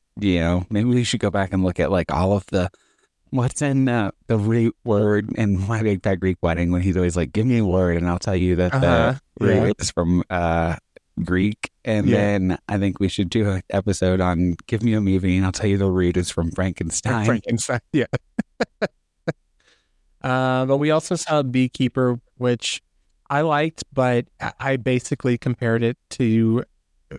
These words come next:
Speaker 2: John Wick, but instead of a dog that he's kinda taking revenge, like, the whole revenge plot of the whole movie is not about a dog. It's about Phylicia Rashad, who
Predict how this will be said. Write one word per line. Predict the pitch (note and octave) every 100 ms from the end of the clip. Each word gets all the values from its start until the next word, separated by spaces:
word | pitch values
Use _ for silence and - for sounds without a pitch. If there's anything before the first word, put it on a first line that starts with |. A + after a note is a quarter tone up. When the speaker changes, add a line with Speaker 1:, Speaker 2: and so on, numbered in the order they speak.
| - -
Speaker 2:
John | B2 A#2+ B2 A#2
Wick, | A#2 A#2 -
but | B2 A2+
instead | G#2+ - - A2+
of | A2 G#2+ G#2 -
a | B2+
dog | A2+ G#2+ G#2+ A2
that | A2+ G#2+
he's | A2 -
kinda | - A2
taking | - A#2 A2 G#2+
revenge, | G#2+ G#2+ G#2+ A2 G#2 - _ _ _ _ _ -
like, | A#2+
the | A#2
whole | G#2+ B2 A2
revenge | G#2 A2 A2 -
plot | - A2 A2
of |
the | G#2+
whole | A#2 A2
movie | A2 G#2+ G#2+ A2
is | G#2+ G#2
not | G#2 G#2
about | A2 G#2
a | G2+
dog. | G#2 G2+ G#2+ A2
It's | G2+ -
about | B2 A2+ G#2 - _
Phylicia | A2+ G#2+ -
Rashad, | G#2 G#2 - D#3+ C3+ D3 _ -
who | C#3 B2